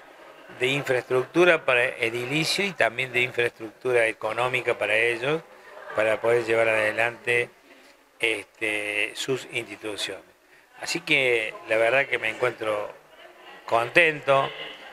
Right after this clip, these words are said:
Todavía no he tomado conciencia de que uno eh, ya hoy, mejor dicho, el sábado estamos terminando la gestión, pero creo que es muy bueno esto.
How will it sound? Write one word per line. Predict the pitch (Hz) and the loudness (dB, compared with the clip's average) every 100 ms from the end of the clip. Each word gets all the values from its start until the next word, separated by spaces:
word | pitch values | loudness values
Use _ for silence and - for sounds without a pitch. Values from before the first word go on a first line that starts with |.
| - - - | -20 -20 -2
Todavía | 131 139 156 190 165 | 4 6 6 4 4
no | 147 | 4
he | 135 127 117 | 4 2 2
tomado | 131 139 139 123 | 2 4 4 4
conciencia | 127 127 170 180 147 117 | 2 4 2 2 2 0
de | 110 104 | 2 2
que | - | 2
uno | 123 113 107 - - - - - | 2 2 -2 -6 -10 -14 -18 -4
eh, | 117 113 107 | 0 2 2
ya | 120 123 | 4 6
hoy, | 127 135 131 131 - 107 | 6 6 4 2 -2 -2
mejor | 110 123 | 0 0
dicho, | 123 - | 0 0
el | 113 | 0
sábado | - 135 127 123 110 | 2 4 4 4 2
estamos | - 120 117 110 | 0 -2 0 -2
terminando | 107 110 117 117 113 | 0 0 0 0 0
la | 110 110 | 0 0
gestión, | 104 - 131 131 147 165 - - - - - - - - - | -4 -2 2 2 0 -6 -16 -20 -20 -20 -20 -14 -8 -6 2
pero | 143 139 139 | 4 6 6
creo | 165 175 | 4 4
que | 156 | 4
es | 147 | 2
muy | 160 | 4
bueno | 190 196 139 127 | 6 8 6 4
esto. | 127 123 147 160 | 2 0 -2 -2